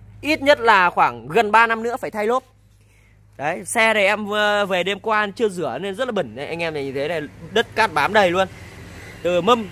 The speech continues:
mâm này cũng khá là mới luôn nhá. Đấy,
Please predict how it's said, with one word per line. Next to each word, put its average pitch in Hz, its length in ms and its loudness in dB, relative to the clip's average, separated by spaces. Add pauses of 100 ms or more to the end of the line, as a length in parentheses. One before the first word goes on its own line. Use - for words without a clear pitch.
(120)
mâm 233 240 2
này 208 180 2
cũng 185 80 -6
khá 202 180 6
là 269 80 2
mới 220 300 2
luôn 277 200 4
nhá. 240 160 -2 (1400)
Đấy, 165 200 -2